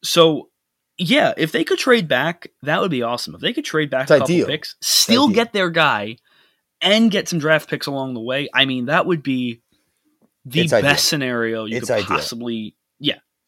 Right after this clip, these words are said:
Speaker 2: And w-, w-, we talked about in the beginning,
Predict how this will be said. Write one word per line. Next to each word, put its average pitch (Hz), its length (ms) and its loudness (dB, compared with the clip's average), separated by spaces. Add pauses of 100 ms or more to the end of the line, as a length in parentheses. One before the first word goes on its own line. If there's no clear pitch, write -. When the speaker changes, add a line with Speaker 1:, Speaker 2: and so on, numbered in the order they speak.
(260)
Speaker 2:
And 123 260 -6
w-, 113 160 -6
w-, 143 320 -6
we 123 120 -4
talked 139 280 -8
about 117 180 -2
in 98 60 -8
the 101 60 -8
beginning, 101 500 -8